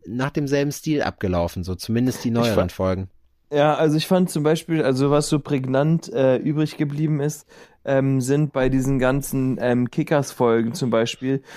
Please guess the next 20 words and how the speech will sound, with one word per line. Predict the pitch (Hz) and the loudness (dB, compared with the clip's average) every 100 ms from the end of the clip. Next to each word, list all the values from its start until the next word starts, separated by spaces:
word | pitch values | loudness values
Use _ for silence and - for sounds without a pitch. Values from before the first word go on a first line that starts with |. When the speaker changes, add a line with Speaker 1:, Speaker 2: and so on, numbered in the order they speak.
| - _ | -20 _
Speaker 2:
dass | 139 - | -4 -2
die | 147 | 0
halt, | 147 139 147 147 - - - _ _ | 2 2 0 -2 -6 -12 -18 _ _
<laughs> | - - - - - | -20 -16 -14 -16 -4
hast | 160 160 202 | -2 0 0
du | |
schon | - 185 | 2 4
mal | 175 | 2
ein | |
Fußballfeld | 170 208 226 220 208 202 196 196 | 4 2 4 2 2 4 2 2
gesehen, | 202 190 214 226 - - _ | 0 2 2 0 -4 -20 _
was | 165 170 165 | 2 2 4
du | 196 | 2
so | 151 185 | 4 4
lange, | 226 214 220 220 - _ - - | 4 4 4 2 0 _ -14 -4
äh, | 165 - | -4 -2
was | 147 160 - | 0 0 2
so | 202 226 | 2 4
groß | 180 202 226 196 | 2 2 0 0
war, | 160 175 | 0 2